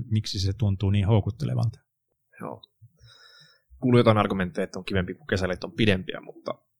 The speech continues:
Speaker 2: silloin kova hinta ilmeisesti.
Speaker 1: Niin, no nyt mietitään siis, äh, jos mietitään sitä, että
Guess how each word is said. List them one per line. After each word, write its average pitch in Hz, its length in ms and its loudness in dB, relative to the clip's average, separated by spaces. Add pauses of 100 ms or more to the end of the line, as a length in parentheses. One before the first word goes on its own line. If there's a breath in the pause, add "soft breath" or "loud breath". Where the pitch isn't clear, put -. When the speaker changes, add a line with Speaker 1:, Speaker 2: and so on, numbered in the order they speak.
(240)
Speaker 2:
silloin 107 280 0
kova 113 160 8
hinta 110 260 6
ilmeisesti. - 560 -10 (440)
Speaker 1:
Niin, 139 580 8
no 131 180 6 (320)
nyt 131 300 4
mietitään 120 420 8
siis, - 400 4 (200)
äh, 120 400 2
jos 117 160 4
mietitään 123 420 10
sitä, 117 240 8
että 107 280 6